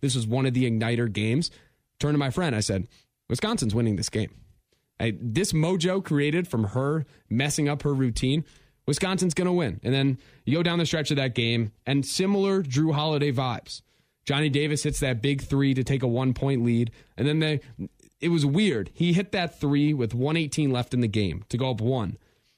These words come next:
And then there weren't many points scored after that. Indiana didn't score. Wisconsin had four. I, I think they were all free throws. The rest was all defensive plays, a couple blocks,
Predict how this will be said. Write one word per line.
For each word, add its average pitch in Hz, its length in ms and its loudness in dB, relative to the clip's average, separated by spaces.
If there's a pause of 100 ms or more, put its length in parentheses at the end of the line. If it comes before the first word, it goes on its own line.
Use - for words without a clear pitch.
(160)
And 135 160 2
then 220 120 2
there 190 100 2
weren't 143 340 0
many 160 220 2
points 175 380 -2
scored 147 280 0
after 127 360 0
that. 123 280 -2 (460)
Indiana 165 400 2
didn't 147 260 2
score. 127 320 0
Wisconsin 139 460 0
had 113 120 0
four. 131 440 0 (160)
I, 113 240 0
I 117 80 -2
think 131 180 -2
they 127 60 0
were 120 160 2
all 135 100 0
free 160 240 0
throws. - 400 -6 (220)
The 131 80 0
rest 160 360 0
was 135 380 0
all 139 160 0
defensive 147 460 -2
plays, 143 340 0
a 120 40 -4
couple 113 240 -4
blocks, 127 520 -4